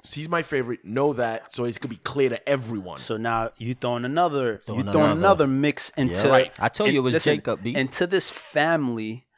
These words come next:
Speaker 1: Yeah.
Speaker 2: that's supposed to be preserved
Speaker 3: Yeah.
Speaker 2: to save the world.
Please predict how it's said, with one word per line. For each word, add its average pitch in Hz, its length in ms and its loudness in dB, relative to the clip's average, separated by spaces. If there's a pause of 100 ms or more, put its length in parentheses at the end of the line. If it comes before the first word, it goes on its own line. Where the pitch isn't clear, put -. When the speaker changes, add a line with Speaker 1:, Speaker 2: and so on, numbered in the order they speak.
Speaker 1:
Yeah. - 120 -16
Speaker 2:
that's 113 220 -2
supposed 131 420 -4
to 123 80 -8
be 120 140 -6
preserved 107 880 -4
Speaker 3:
Yeah. 82 200 -16 (260)
Speaker 2:
to 101 300 -4 (480)
save 170 340 0
the 143 80 4
world. 110 300 2